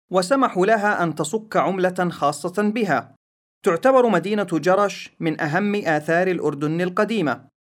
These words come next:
ففيها الساحة البيضاوية التي تحيط بها الأعمدة العالية. وكانت هذه الساحة مركزا لكثير من الأنشطة الاجتماعية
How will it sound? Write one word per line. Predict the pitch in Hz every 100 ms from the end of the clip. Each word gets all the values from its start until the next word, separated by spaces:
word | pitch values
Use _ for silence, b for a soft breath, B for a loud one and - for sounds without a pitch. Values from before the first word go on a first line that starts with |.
| _ _ -
ففيها | 180 226 220 214
الساحة | 214 165 170 190 185
البيضاوية | 170 147 143 143 139 151 180 196 208 214 _ -
التي | 160 151 175 190
تحيط | 180 156 180 190 190
بها | 180 170
الأعمدة | 147 131 131 120 147 180 180
العالية. | 208 208 214 147 113 - _ _ _ _ _ _ _ -
وكانت | 180 180 254 254 254 180
هذه | 170 165 180
الساحة | 214 - 190 196 220 208
مركزا | 160 180 180 185 202
لكثير | 185 151 156 147 170 185 190
من | 185 151
الأنشطة | 143 156 147 - 175 185 180
الاجتماعية | 151 143 - 151 147 139 175 180 185 180